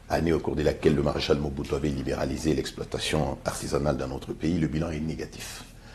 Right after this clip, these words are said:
Ça ne sert à rien de continuer à, à, même, quand bien même on gratte, hein, à, à, il y a, il y a des morts, il y a beaucoup de, de dégâts là-dessus, euh, les enfants, les, les, qui exploitent, tout ça, c'est le minerai du sang, ça nous, ça tue beaucoup de problèmes.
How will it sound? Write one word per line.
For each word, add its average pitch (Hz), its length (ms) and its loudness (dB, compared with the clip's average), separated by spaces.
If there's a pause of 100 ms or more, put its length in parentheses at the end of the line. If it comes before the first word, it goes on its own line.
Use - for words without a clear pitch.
(460)
Ça - 120 0
ne 82 60 2
sert 95 200 10
à 87 80 12
rien 101 240 8
de 85 100 4
continuer 82 680 4
à, 73 260 2 (360)
à, 71 200 2
même, 98 260 8
quand 107 120 6
bien 101 160 6
même 95 220 6
on 80 100 2
gratte, 92 460 6
hein, 104 280 4
à, 71 100 0
à, 71 380 -4 (300)
il 85 340 0
y 95 60 10
a, 87 160 12
il 82 80 2
y 85 40 6
a 82 40 6
des 80 140 4
morts, 95 520 12
il 80 60 2
y 82 60 8
a 82 80 8
beaucoup 92 380 2
de, 87 280 6 (320)
de 82 120 6
dégâts 98 520 12
là-dessus, 101 640 8
euh, 82 160 8 (100)
les 82 260 6
enfants, 98 580 6
les, 80 240 4
les, 71 320 -2 (180)
qui 90 160 2
exploitent, - 560 6
tout - 80 -8
ça, 87 100 0
c'est - 160 2
le 87 120 8
minerai 90 400 8
du 82 120 -2
sang, 104 380 6
ça - 140 2
nous, 80 160 4 (200)
ça 92 160 8
tue 110 180 6
beaucoup 85 320 2
de 78 100 4
problèmes. 95 440 6